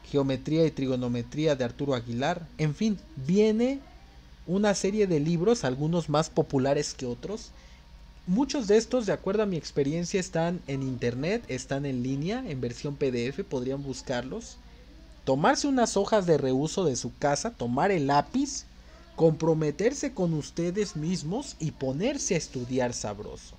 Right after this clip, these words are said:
¿sí? Les decía yo en mi transmisión anterior que me encantaría armar un cursillo ahí con una cooperación voluntaria, cien pesos,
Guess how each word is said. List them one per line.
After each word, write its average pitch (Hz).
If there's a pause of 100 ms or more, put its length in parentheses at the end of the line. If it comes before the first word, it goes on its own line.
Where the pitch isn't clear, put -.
(200)
¿sí? 214 (1500)
Les 131
decía 156
yo 202
en 208
mi 208
transmisión 175
anterior 170
que 160
me 135
encantaría 127 (320)
armar 120
un 175
cursillo 160 (200)
ahí 156
con 247
una 262
cooperación 208
voluntaria, 233
cien 269
pesos, 262